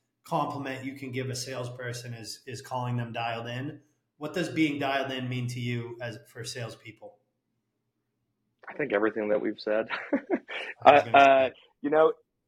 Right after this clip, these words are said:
Speaker 2: yeah, it's like, you know, uh, uh, what's been said, you know, you know, what more could be said about it? It's, you know, being dialed in is being disciplined.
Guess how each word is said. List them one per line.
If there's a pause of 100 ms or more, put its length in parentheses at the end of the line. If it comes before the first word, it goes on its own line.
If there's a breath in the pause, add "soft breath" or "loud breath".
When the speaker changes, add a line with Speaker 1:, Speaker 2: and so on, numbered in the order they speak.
Speaker 2:
yeah,
it's
like,
you
know,
uh,
uh,
what's
been
said, (240)
you
know,
you
know, (380)
what
more
could
be
said
about
it?
It's, (1040 soft breath)
you
know,
being
dialed
in (3250)
is
being
disciplined.